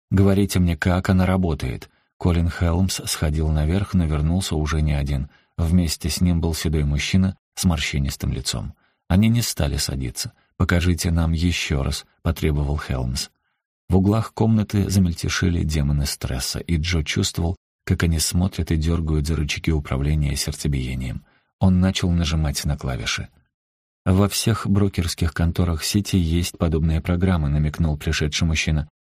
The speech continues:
«Так что делает именно эту программу такой особенной?» «Мы используем естественный язык обработки», ответил Джо. «Семантическое ядро. Мы использовали его для построения модели.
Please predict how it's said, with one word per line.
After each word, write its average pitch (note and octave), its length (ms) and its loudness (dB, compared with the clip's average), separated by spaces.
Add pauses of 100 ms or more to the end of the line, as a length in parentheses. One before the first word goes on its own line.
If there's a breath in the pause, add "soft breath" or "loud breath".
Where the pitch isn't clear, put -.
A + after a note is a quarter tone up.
(180)
«Так G2 180 2
что - 240 0
делает A2 500 2
именно G#2 440 4
эту F#2 240 -2
программу F2+ 520 0
такой E2+ 380 0
особенной?» C#2 720 -2 (640)
«Мы G#2 220 6
используем F#2 560 2
естественный D#2+ 720 0
язык D#2 260 0
обработки», C#2+ 520 -2
ответил C#2+ 440 -4
Джо. D2 300 -4 (520)
«Семантическое G2 960 2
ядро. D#2 580 0
Мы F2+ 260 2
использовали F#2 560 0
его D#2+ 300 0
для E2 160 0
построения D2+ 680 0
модели. C#2+ 460 -2